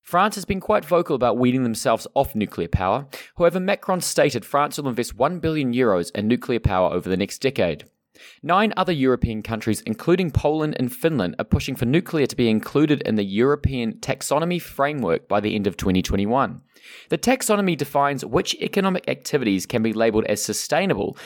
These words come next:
which in turn would lead to more funding for that particular sector. Turning to equity news, the rising uranium prices saw miners such as Paladin and Cameco increase by about sixteen percent each last week.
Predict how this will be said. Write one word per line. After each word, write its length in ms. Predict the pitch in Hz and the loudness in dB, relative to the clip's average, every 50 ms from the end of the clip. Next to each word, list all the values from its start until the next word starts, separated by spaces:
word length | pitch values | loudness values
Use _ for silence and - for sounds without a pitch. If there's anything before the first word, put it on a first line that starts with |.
| - - - | -18 -8 -4
which 180 | - 151 - | -4 -2 0
in 120 | 160 160 143 | 0 -2 -2
turn 340 | - - 180 185 202 190 | 0 2 4 4 4 4
would 120 | 170 165 127 | 2 0 0
lead 180 | 127 127 120 | 0 0 0
to 80 | - 113 | 0 -2
more 240 | 113 123 139 170 175 | -2 0 0 -2 -2
funding 380 | - - 131 123 110 101 95 | -2 -2 -2 -2 -2 -4 -8
for 120 | 90 - 95 | -8 -8 -8
that 160 | 90 - - | -6 -6 -6
particular 400 | - - - 101 - - 95 101 | -6 -6 -6 -6 -6 -6 -6 -6
sector. 460 | - - - 135 - - 92 - - - _ _ _ _ _ - | -4 -4 -4 -4 -2 -2 -4 -4 -4 -10 _ _ _ _ _ 0
Turning 320 | - 185 208 226 233 233 | 2 4 4 4 4 2
to 120 | - 196 | 2 0
equity 320 | - 170 - - 139 117 104 | 0 0 0 0 2 2 2
news, 360 | 92 82 82 82 85 - - _ - | 2 2 0 -2 -2 -6 -10 _ -10
the 80 | 127 120 | -6 -2
rising 440 | 131 151 160 180 196 175 214 208 | 0 2 2 2 0 0 -2 -2
uranium 460 | 180 143 131 131 127 127 131 127 117 101 | 0 2 2 4 2 2 2 0 0 0
prices 480 | - 107 101 95 - - - 82 80 | 2 2 2 0 0 -4 -10 -12 -10
saw 200 | - - 120 117 | -4 -2 0 0
miners 340 | 117 127 131 143 147 156 139 | 2 2 0 0 0 -2 -2
such 220 | - - 123 - | -2 -2 -2 -2
as 100 | 120 104 | -4 -6
Paladin 520 | - - - 143 147 160 170 185 196 190 - - | -6 -4 -2 -2 -2 0 0 -2 -2 -2 -4 -4
and 160 | 131 117 - | -4 -4 -4
Cameco 560 | - 127 123 123 117 - - 90 87 85 - - - | -4 -2 -2 -2 -2 0 0 0 0 0 -2 -4 -4
increase 380 | 117 107 - - 147 139 - | -6 -4 -2 -2 -2 -2 -2
by 160 | - 135 127 | -2 0 0
about 220 | 127 - 135 - - | 0 0 -2 -2 -4
sixteen 520 | - - - 190 - - - 185 175 165 | -6 -4 -4 -4 -6 -2 0 0 2 2
percent 320 | 151 - - - 147 120 - | 2 0 2 2 2 2 2
each 240 | 131 131 120 - - | 2 2 2 0 0
last 280 | 107 90 85 - - 95 | 0 0 0 0 -2 -2
week. 300 | 92 85 - - - | -2 -2 -2 -4 -12